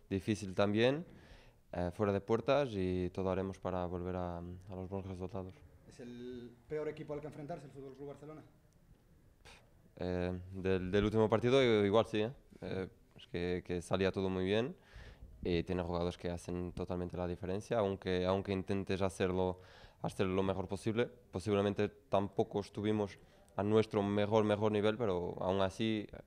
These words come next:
Speaker 1: hay que, hay que valorar lo que, lo que hicieron. Pero es pasado, es pasado, ahora tenemos otro, otro partido sábado y hay que, hay que curar para, para volver.
Speaker 2: ¿Cómo te encuentras tú?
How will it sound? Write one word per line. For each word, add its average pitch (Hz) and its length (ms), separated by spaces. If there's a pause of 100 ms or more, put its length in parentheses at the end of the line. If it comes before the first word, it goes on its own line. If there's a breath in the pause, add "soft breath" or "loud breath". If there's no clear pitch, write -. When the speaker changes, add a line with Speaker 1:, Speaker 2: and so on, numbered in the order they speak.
Speaker 1:
hay 95 120
que, 90 200
hay 92 140
que 95 80
valorar 92 400
lo 90 160
que, 90 240
lo 92 100
que 98 100
hicieron. 117 360 (480 loud breath)
Pero 98 140
es - 100
pasado, 113 480 (160)
es 104 80
pasado, 113 460
ahora 92 320
tenemos 98 340
otro, 95 400 (800 loud breath)
otro 98 300
partido 101 760 (340 loud breath)
sábado 127 440
y 90 100
hay 82 140
que, 85 360 (680)
hay 92 100
que 92 160
curar 87 340
para, 82 220
para 95 180
volver. 87 320 (240)
Speaker 2:
¿Cómo 117 140
te 113 80
encuentras 113 340
tú? 156 160